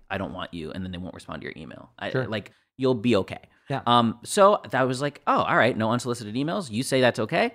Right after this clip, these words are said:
Speaker 1: I'm gonna message every single national agency in this country, and I am going to, you know, put myself out there."
Speaker 2: Sure.
Speaker 1: So of, and also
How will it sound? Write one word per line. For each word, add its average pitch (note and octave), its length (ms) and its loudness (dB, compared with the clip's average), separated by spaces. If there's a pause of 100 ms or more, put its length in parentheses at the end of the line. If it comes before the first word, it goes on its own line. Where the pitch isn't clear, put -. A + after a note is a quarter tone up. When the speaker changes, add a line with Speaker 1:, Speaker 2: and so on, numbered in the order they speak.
(140)
Speaker 1:
I'm A#2 100 4
gonna A2 140 4
message G2 340 0 (100)
every D3 280 0
single B2+ 260 0
national G#2 380 -2
agency F2 340 -8
in F#2 140 -8
this E2+ 220 -10 (120)
country, - 460 -8
and F2+ 160 -4
I F2 140 -4
am E2+ 120 -8
going D2+ 260 -12
to, D2+ 360 -12 (160)
you E2+ 100 -10
know, C2+ 140 -10
put - 160 -8
myself - 240 -6
out D4+ 140 -8
there." - 100 -6
Speaker 2:
Sure. F3 220 0 (200)
Speaker 1:
So G#2 640 2 (260)
of, D3 580 2
and D#3 440 2 (180)
also F#2+ 520 0